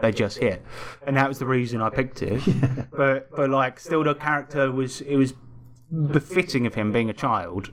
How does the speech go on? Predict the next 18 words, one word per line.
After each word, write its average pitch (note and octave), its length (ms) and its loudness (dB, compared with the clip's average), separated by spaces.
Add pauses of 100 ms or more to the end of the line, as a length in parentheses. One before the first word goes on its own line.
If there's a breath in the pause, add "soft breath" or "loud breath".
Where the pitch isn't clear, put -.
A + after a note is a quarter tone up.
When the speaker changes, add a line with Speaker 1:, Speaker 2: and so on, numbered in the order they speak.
(120)
Speaker 1:
because B2+ 240 2
he A#2 100 0
just A#2 200 -4
picks - 200 -2
up A2+ 160 2
random G2+ 300 2
shit, G2 320 0
and A2+ 80 -4
now G#2 80 0
he's G#2 140 0
got A#2+ 100 2
a, G2+ 60 -2
ba-, A2 260 2
a A#2 80 -2
handful G#2 380 0
of G2 60 -8
frogs. B2 440 2 (880 loud breath)
Um, D3+ 540 2